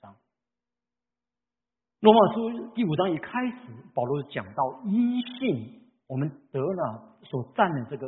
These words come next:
恩典的地位，就是中间那个点，福音。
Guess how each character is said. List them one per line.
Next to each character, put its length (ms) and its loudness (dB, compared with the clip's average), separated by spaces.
恩 240 -4
典 200 -8
的 80 -14
地 180 -10
位， 200 -10
就 80 -14
是 140 -20
中 120 -10
间 160 -10
那 80 -10
个 120 -14
点， 200 -20
福 80 -10
音。 180 -10